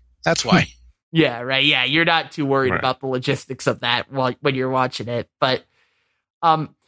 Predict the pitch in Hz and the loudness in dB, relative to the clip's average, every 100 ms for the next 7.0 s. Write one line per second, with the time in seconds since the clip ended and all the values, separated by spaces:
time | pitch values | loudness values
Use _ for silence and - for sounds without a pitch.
0 | _ - 226 226 196 - 165 156 - 302 | _ -2 0 2 0 -2 0 0 0 -2
1 | 190 - - 143 165 175 139 - 135 147 | -2 -4 -2 0 2 0 -2 -4 -6 -2
2 | 135 - 147 135 151 151 143 139 - 160 | -2 -2 -4 0 0 0 -2 -4 -4 0
3 | 135 139 143 143 143 135 127 123 123 135 | 0 0 0 0 2 0 -2 -10 -6 -2
4 | 151 160 156 160 139 135 143 160 147 143 | -2 2 2 0 -2 -2 -2 0 -2 0
5 | 139 139 135 147 143 120 - 131 135 - | -2 -2 2 2 0 -4 -4 -4 -4 -4
6 | 139 - 151 156 135 - - 135 151 196 | -4 0 0 2 -4 -4 -6 0 0 0